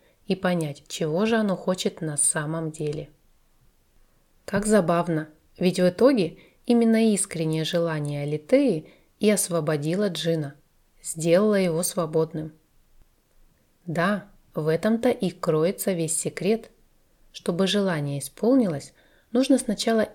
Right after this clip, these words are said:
искренне чего-нибудь захотеть, а потом отпустить свое желание, не привязываться к нему. Именно так и сделала Алитея.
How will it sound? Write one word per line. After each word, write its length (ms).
искренне 600
чего-нибудь 580
захотеть, 640
а 100
потом 440
отпустить 720
свое 320
желание, 580
не 160
привязываться 760
к 120
нему. 300
Именно 480
так 340
и 120
сделала 640
Алитея. 640